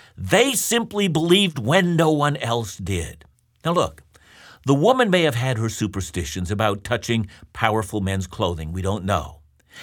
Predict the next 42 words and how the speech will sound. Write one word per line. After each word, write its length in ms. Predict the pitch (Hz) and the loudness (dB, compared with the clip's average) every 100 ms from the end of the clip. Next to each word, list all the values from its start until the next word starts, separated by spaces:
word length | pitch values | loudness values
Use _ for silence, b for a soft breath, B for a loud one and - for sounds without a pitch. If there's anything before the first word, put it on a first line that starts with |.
| B - | B 0
And 100 | 156 | 2
the 60 | |
synagogue 580 | 156 - 240 220 135 113 | 2 2 0 4 4 4
ruler 300 | 110 127 127 | 2 4 4
may 140 | 123 202 | 4 4
have 120 | 175 | 4
had 240 | 147 156 | 2 0
to 80 | 127 | 0
deal 300 | 120 156 151 | 0 2 4
with 160 | 127 - B | 2 -2 B
all 160 | - 208 | 2 4
the 140 | 190 | 4
prejudices 840 | - - 185 185 165 170 175 165 - | -2 0 2 4 4 2 2 -2 -4
against 420 | 135 110 117 113 | -6 -4 -4 -4
Jesus. 460 | - 107 95 85 - B - | -6 -4 -4 -6 -10 B -2
I 60 | |
mean, 120 | 123 | 0
after 320 | 120 160 160 165 | 2 0 0 2
all, 200 | 139 - | 4 4
everyone 680 | 170 196 240 185 180 180 170 B B | 2 2 -4 0 2 2 -2 B B
in 140 | 147 143 | -2 0
his 200 | 123 123 | 0 -4
community 600 | - 117 107 98 98 98 - b | -2 0 0 0 -2 -4 -8 b
didn't 200 | - 107 | -4 0
like 280 | 131 214 233 | 2 2 2
him. 240 | - - - _ _ b b b - | -4 -10 -20 _ _ b b b -4
But 300 | 117 139 117 | -2 -2 -2
these 260 | 117 165 | -2 -2
two 200 | 165 202 | -4 -6
people, 360 | - 104 95 110 | -4 -4 0 0
the, 300 | 104 101 95 B B | 2 2 0 B B
the 100 | 117 | 0
woman 420 | 113 175 214 214 - | 4 4 4 0 -4
and 160 | 120 | -4
the 60 | 107 | -2
man, 540 | 98 87 76 92 139 - b b b | -2 -2 -4 -8 -12 -18 b b b
in 100 | 117 | -8
spite 300 | - 185 185 | 0 0 2
of 100 | 120 | 4
their 140 | 139 | 2
imperfect 640 | 135 165 180 151 147 165 | 4 -2 0 -4 -4 -8
faith, 440 | - 101 82 85 | -8 -8 -6 -10